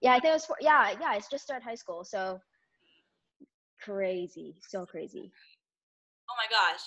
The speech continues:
Speaker 2: And then you started doing professional shows very soon after your <laughs> first show ever.
Speaker 1: Yes, and that was, aw-, I forgot, I forgot how I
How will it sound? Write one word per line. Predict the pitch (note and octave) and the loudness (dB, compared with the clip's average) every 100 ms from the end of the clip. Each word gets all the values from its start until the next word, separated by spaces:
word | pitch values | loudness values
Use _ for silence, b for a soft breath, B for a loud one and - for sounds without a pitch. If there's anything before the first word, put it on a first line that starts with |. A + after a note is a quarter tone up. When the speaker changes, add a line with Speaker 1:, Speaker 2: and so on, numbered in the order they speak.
| A3+ | -6
Speaker 2:
And | A#3 | 0
then | C4+ C#4+ | 2 2
you | |
started | C#4+ B3+ B3 A3+ | 0 2 2 0
doing | A3 A3+ G#3+ G3+ G3 - | -4 -2 -2 -6 -10 -16
professional | - A3 C#4 - D4+ A#3+ F#3+ | -16 -4 -2 -2 -2 -2 -2
shows | - F3+ E3 E3 - _ _ _ _ _ | -2 -2 -2 -8 -16 _ _ _ _ _
very | A#3+ D4 C#4+ | 4 4 2
soon | - E4 D#4+ | 0 0 2
after | A3 - | -2 -2
your | G#3 G#3 | -2 -2
<laughs> | - | 0
first | F4+ D#4 - | 0 0 -6
show | - C4 A#3 | 2 2 4
ever. | C4+ F#3 F#3 G#3 - _ _ | 2 2 -4 -6 -10 _ _
Speaker 1:
Yes, | A3 C#4+ D#4+ G#3+ C4 - - | 4 6 8 6 4 -4 2
and | C4+ C#4+ | 6 6
that | D#4+ - | 4 0
was, | D#4 - | -4 0
aw-, | D4 - | -2 -2
I | C#4+ | -8
forgot, | - G#4+ C5+ C5 - - _ | -4 -2 2 0 -2 -14 _
I | C4+ | -10
forgot | B3+ F#4 D#4+ | -4 -4 -2
how | C#4+ | 0
I | C#4+ C4+ B3 G#3 | 2 2 2 0